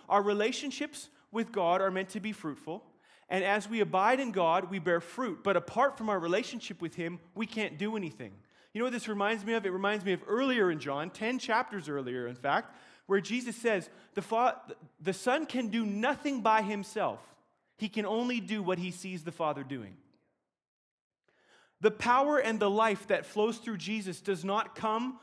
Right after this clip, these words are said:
from him or his identity as God.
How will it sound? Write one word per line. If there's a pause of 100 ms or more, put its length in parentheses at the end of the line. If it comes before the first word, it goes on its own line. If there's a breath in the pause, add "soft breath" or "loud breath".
(140 loud breath)
from
him (220 loud breath)
or
his
identity (180 loud breath)
as
God.